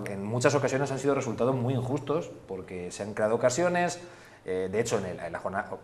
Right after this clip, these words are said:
ha pasado desapercibido en la crónica, pues porque ganamos tres cero,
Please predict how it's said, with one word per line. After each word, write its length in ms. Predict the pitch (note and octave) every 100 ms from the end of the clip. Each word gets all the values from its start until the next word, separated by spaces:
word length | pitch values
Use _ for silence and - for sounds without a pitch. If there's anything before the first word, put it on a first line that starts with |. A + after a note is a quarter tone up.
| G2 -
ha 100 | G#2
pasado 200 | A#2+ B2+
desapercibido 520 | B2+ B2 A#2+ B2 B2
en 60 | A#2+
la 80 | A2
crónica, 500 | B2+ C3+ A#2+ C#3 - - - -
pues 100 | G#2
porque 200 | - F#2+
ganamos 320 | F#2+ F#2+ G#2+ G2+
tres 200 | F#2+ F2
cero, 220 | C#3 C3